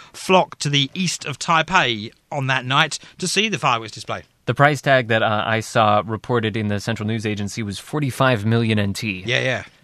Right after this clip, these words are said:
Speaker 2: So it's up there. It's an
Speaker 1: It's
Speaker 2: expensive
Speaker 1: pretty
Speaker 2: event.
Speaker 1: expensive shape. But, you know, it gets the bodies out, you know.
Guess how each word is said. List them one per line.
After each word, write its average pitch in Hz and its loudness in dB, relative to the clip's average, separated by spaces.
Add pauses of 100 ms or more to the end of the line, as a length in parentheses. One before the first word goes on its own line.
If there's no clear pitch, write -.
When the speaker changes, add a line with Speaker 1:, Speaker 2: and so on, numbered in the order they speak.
Speaker 2:
So 120 2
it's 117 4
up 175 8
there. 101 2
It's 127 -6
an 120 0
Speaker 1:
It's 120 -2
Speaker 2:
expensive 151 2
Speaker 1:
pretty 127 4
Speaker 2:
event. 127 6
Speaker 1:
expensive 123 -6
shape. 127 -8 (280)
But, 302 -4
you 247 2
know, 202 4
it 185 2
gets 190 0
the 151 -4
bodies 151 2
out, 170 6 (320)
you 170 -4
know. 139 0